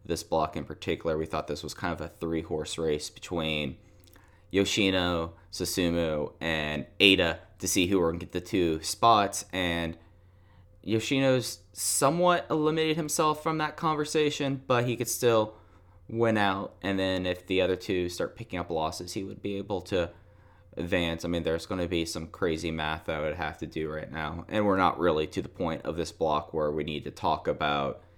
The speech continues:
this person's eliminated, this person will advance if this and this happen.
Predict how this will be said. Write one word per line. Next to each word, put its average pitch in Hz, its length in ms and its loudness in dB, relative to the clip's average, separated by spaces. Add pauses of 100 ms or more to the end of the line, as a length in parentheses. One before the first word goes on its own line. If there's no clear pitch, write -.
(380)
this 92 140 -2
person's 85 380 0
eliminated, 80 640 -2
this 76 180 -2
person 76 540 -2 (260)
will 85 180 6
advance 76 420 -2
if 78 280 -6
this 78 300 -2
and 76 220 -10
this 73 240 -6
happen. - 600 -6